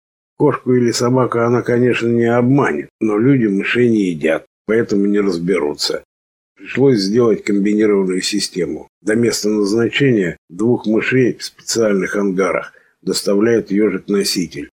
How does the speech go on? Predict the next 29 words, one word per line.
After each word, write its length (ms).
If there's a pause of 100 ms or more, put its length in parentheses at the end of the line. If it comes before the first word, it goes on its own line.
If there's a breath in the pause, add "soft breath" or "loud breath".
(160)
Прибыв 420
на 120
место, 380
носитель 500
выпускает 720
одну 300
мышь, 340 (160)
управляет 640
её 240
движением 720 (140)
и 80
ретранслирует 1000
картинку 640 (160)
с 120
её 240
передатчика 800
в 100
замок. 440 (220)
В 20
случае 320
повреждения 800
первого 480
разведчика, 840
от 180
зубов 400
кошки 360
или 200
собаки, 520
например, 640